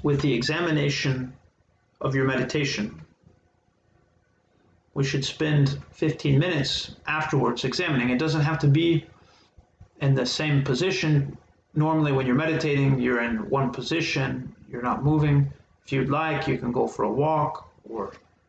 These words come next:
you can go into another room, but make sure you're spending that time examining. Did I enter into the meditation with generosity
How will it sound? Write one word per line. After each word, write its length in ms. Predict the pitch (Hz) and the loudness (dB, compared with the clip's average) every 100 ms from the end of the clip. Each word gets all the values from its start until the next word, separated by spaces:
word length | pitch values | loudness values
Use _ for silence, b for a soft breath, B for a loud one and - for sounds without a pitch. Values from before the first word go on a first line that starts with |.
| _ - | _ -8
you 160 | 120 | -6
can 300 | 117 123 113 | -6 -6 -4
go 160 | 127 120 | 0 0
into 160 | 120 120 | -2 -4
another 240 | 113 107 | -2 0
room, 520 | 120 170 156 143 139 - - - | 2 2 4 4 4 0 -10 -2
but 180 | 127 | 2
make 200 | 156 220 | 2 2
sure 220 | - 214 202 | 0 0 2
you're 180 | 170 | 2
spending 360 | 147 - 175 165 | 0 -2 0 2
that 160 | 143 - | 0 -2
time 220 | 156 147 | -2 0
examining. 680 | 135 156 214 156 113 - - - _ _ _ _ _ _ - - _ - | -2 -2 0 0 0 -4 -10 -16 _ _ _ _ _ _ -20 -20 _ -4
Did 140 | 139 | -2
I 120 | 127 | 0
enter 400 | 147 208 233 220 | 0 2 2 2
into 200 | 214 196 170 | 2 2 2
the 80 | |
meditation 760 | 156 151 143 180 226 226 208 185 | 2 2 0 0 0 0 2 2
with 140 | 135 | 2
generosity 840 | - 139 127 170 190 - 117 117 | 0 -2 0 0 0 -2 -6 -8